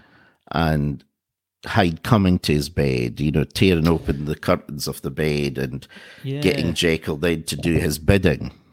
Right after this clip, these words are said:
Speaker 1: as
Speaker 2: Yeah.
Speaker 1: it's put.
Speaker 2: Yes.
Speaker 1: That it's quite a ve-, it's quite a telling kind of dream to have, at least for us that are more influenced by Freud there.
Speaker 2: I think
Speaker 1: I,
Speaker 2: you're
Speaker 1: I
Speaker 2: right.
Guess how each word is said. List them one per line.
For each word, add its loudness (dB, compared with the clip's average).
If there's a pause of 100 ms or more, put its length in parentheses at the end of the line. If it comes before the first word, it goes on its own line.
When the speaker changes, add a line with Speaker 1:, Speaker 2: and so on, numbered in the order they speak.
Speaker 1:
as 2
Speaker 2:
Yeah. 0
Speaker 1:
it's -2
put. -2 (360)
Speaker 2:
Yes. -8
Speaker 1:
That 4
it's 2
quite 2
a 6
ve-, 4
it's 0
quite 0
a 2
telling 4
kind 2
of -2 (600)
dream 0 (240)
to 0
have, -4
at -4
least 2
for 6
us 2 (440)
that 4
are 4
more 6
influenced 0
by 2
Freud 2 (520)
there. 0 (420)
Speaker 2:
I -8
think -2
Speaker 1:
I, 2
Speaker 2:
you're -2
Speaker 1:
I 4
Speaker 2:
right. 0